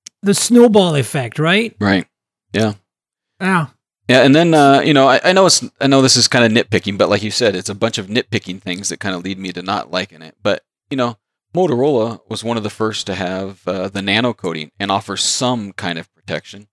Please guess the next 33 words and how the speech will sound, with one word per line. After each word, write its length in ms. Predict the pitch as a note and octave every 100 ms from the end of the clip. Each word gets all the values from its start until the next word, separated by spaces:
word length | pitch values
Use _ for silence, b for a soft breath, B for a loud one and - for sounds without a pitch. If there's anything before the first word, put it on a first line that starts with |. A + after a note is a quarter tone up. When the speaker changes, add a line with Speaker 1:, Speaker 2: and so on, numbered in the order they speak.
| _ _ _ _
Speaker 2:
but 100 | A#2
everybody 320 | C#3+ D#3 C#3
else 200 | C3 C#3+
has 100 | G2+
now 180 | G2+ G#2+
moved 340 | A2 A2 G2 -
beyond 440 | G2 F2 C3 C3
that 300 | F#2 F2 - _
to 360 | F2+ F2+ F2 D#2 _ _
full 100 | A2
Speaker 1:
I 80 | F3+
know. 140 | B3
Speaker 2:
water 160 | G#2 F2+
resi-, 280 | F#2+ - -
full 260 | - A#2
water 240 | G#2+ G#2 G2
resistance. 460 | F#2 B2 D3+ D#2+
But 220 | - G#2 -
they're 140 | D3+
still 260 | - C3 G#2+
back 280 | G2+ G#2
on 100 | G#2+
the 80 | G2+
nano 260 | G2+ C3+ D3
coating. 400 | _ F2+ F2+ F2+ _ _ _ _ -
It's 180 | A3+
not 160 | - B3+
essential, 640 | F3+ - G3+ A3+ B3 A#3+ _
but 180 | F3+ D3
I 100 | -
live 140 | G#3 F3+
in 100 | D3
Washington. 500 | G#2 A#2+ F#2+ -